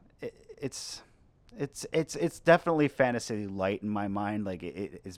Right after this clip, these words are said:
definitely more about the, especially the way that they dispatched the, the White Walkers. Um,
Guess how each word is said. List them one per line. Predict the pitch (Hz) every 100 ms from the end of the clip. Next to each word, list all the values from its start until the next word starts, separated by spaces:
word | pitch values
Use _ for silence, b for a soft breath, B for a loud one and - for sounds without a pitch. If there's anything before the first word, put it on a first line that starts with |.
| 80 -
definitely | 92 98 92
more | 87
about | 92 90 85
the, | 90 87 78
especially | 101 - 107 - 98
the | 92
way | 90
that | 87 80
they | 90
dispatched | 80 90 - 82 80 - -
the, | 85 82
the | 78
White | 78 82 78
Walkers. | 80 80 90 87 82 - _ _ -
Um, | 85 82 78 78